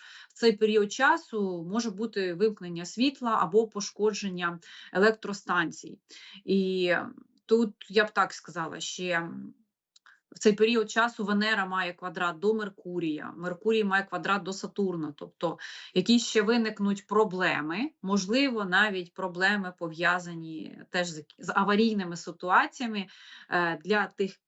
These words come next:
територій українських, які зараз знаходяться під контролем ворога. Щось там також може бути пошкоджене і виникнути, ну, або якісь невеличкі затоплення,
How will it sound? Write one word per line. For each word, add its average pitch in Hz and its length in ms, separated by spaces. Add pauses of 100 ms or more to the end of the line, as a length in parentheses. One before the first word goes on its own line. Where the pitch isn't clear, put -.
(140)
територій 208 680
українських, 214 1040 (120)
які 202 360
зараз 214 380
знаходяться 208 600
під 185 200
контролем 180 560
ворога. 151 440 (720)
Щось 247 320
там 214 200
також 202 360
може 180 220
бути 175 260
пошкоджене 226 840
і 175 120
виникнути, 185 960 (760)
ну, 240 360 (120)
або 202 280
якісь 226 340
невеличкі 208 500
затоплення, 151 760